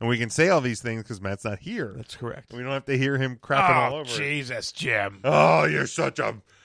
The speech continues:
Speaker 1: that was terrible.
Speaker 2: How can you talk in the microphone with his balls on your chin like that, Jim?
Speaker 1: <laughs> That does sound like something Matt would say.
Speaker 2: Actually.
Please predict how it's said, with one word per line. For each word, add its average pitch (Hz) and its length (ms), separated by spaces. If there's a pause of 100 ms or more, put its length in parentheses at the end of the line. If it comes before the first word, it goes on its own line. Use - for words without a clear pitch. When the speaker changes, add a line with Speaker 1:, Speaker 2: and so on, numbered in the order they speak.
(260)
Speaker 1:
that 160 320
was 135 160
terrible. 131 840
Speaker 2:
How 170 200
can 170 180
you 170 80
talk 170 340
in 156 80
the 151 120
microphone 160 580
with 151 140
his 143 120
balls 160 380
on 156 120
your 143 120
chin 175 300
like 147 260
that, 135 320
Jim? 123 420 (220)
Speaker 1:
<laughs> 175 240
That 220 160
does 196 180
sound 156 320
like 151 200
something 127 420
Matt 120 220
would 107 180
say. 120 260
Speaker 2:
Actually. 139 340